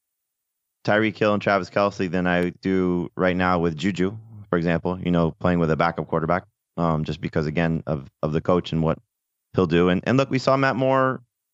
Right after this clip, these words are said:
you know, a few years ago when Ryan Tannehill lost his, uh, or was out for the season with a knee injury, and he came in and, y-, you know, the, the guy still played well, Kenny Stills in particular, um, y-, you know, put up good numbers with, with Moore for the Dolphins then in,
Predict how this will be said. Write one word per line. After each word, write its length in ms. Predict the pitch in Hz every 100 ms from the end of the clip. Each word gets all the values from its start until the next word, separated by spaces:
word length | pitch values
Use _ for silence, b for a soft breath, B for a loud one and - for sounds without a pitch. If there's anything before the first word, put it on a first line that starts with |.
| -
you 40 |
know, 60 | 117
a 60 | 117
few 120 | 120
years 180 | 131 127
ago 180 | 117
when 120 | 98 101
Ryan 200 | 104 101
Tannehill 560 | 110 110 104 101 95 -
lost 320 | 87 101 101
his, 400 | 107 101 95 - -
uh, 320 | 90 90 90 92 _ _ _ _ -
or 80 | 95
was 100 | 104
out 120 | 107
for 60 |
the 60 | 98
season 300 | - 113 104
with 120 | 95
a 40 | 92
knee 160 | 120
injury, 340 | 113 90 98 90
and 140 | 90
he 40 |
came 280 | 90 101 95
in 160 | 98 101
and, 200 | 92 - _
y-, 100 | - -
you 80 | 90
know, 220 | 87 87 - _
the, 260 | 85 85 85 -
the 80 | 85
guy 180 | 95 95
still 220 | 90 95
played 220 | 90 95
well, 200 | 82 92
Kenny 220 | 95 95
Stills 260 | - 95 90
in 60 | 85
particular, 480 | - 90 95 110 - _ _ _ -
um, 480 | - 90 85 85 85 - -
y-, 80 | -
you 60 |
know, 100 | 90
put 140 | 78 95
up 100 | 82
good 140 | 92
numbers 340 | 90 90 87 85
with, 200 | 82 -
with 160 | 78 82
Moore 400 | 87 87 95 - _
for 60 | 87
the 80 |
Dolphins 400 | 82 85 82 82
then 180 | 85 95
in, 140 | 92